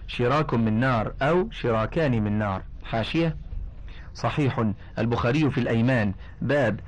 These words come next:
هل يدخل في الأيمان والنذور الأرض والغنم؟ الجزء الحادي عشر، الصفحة الستمائة. مسلم في الإيمان، باب غلظ تحريم الغلول. والشملة كساء صغير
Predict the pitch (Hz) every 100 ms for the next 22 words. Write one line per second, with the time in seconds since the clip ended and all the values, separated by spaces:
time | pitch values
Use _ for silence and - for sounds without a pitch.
0 | - - 139 135 131 - 170 175 139 131
1 | 117 120 131 160 131 127 131 117 143 135
2 | 104 113 110 151 139 143 131 110 110 147
3 | 180 196 - - - - - - - -
4 | - - - - - - 120 135 139 117
5 | 151 131 120 156 156 - - 127 - 127
6 | - - 113 123 117 98 - - - 147
7 | 160 160 151 139 - - 143 123 - 151
8 | 139 117 123 113 104 98 - - - -
9 | - - 117 151 147 131 120 151 139 123
10 | 135 131 113 127 151 131 117 107 120 123
11 | 92 104 - - - - - - - 95
12 | - 165 170 151 147 110 147 156 160 117
13 | 98 113 113 160 175